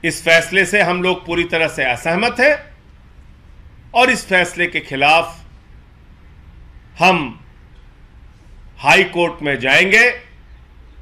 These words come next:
अदालतों का हम सम्मान करते हैं, लेकिन अदालतों के फैसले से सहमति और असहमति का अधिकार भी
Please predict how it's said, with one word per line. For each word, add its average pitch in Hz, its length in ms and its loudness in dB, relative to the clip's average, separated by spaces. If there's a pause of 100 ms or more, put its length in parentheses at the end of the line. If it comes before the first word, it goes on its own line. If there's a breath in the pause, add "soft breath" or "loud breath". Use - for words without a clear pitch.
(600)
अदालतों 170 520 2
का 190 140 0
हम 175 140 0
सम्मान 170 480 -2
करते 185 320 0
हैं, 220 500 2 (1500)
लेकिन 160 300 0
अदालतों 175 540 0
के 175 340 0 (560)
फैसले 175 440 0
से 175 180 -4
सहमति 170 580 -2
और 165 180 0
असहमति 170 600 -2
का 180 120 0
अधिकार 160 460 0
भी 160 380 -4